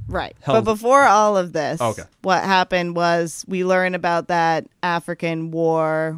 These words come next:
Speaker 1: where there was that big ship that landed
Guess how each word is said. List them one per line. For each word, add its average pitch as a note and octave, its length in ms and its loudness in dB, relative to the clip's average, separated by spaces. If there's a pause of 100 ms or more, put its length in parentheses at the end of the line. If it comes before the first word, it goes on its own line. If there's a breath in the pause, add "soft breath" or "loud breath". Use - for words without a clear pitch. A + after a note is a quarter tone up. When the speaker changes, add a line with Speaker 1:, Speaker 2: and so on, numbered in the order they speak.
Speaker 1:
where D#3 760 -4 (280)
there F3+ 140 2
was E3+ 180 -2
that E3+ 220 0
big E3+ 220 -4
ship E3+ 300 -2
that D#3+ 180 -2
landed E3 500 -4